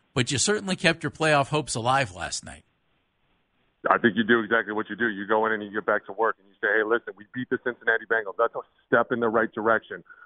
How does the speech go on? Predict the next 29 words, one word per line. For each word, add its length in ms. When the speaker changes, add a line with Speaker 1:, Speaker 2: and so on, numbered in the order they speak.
Speaker 2:
We 160
think 180
we're 100
going 240
to 60
the 60
playoffs. 460
That's 240
one 200
of 100
our 120
steps. 280
Now 140
we 100
gotta 160
continue 400
to 60
grow." 200
And 80
I 60
think 220
you 60
just 180
continue 380
to 80
roll. 340
I 40
mean, 100
there's 160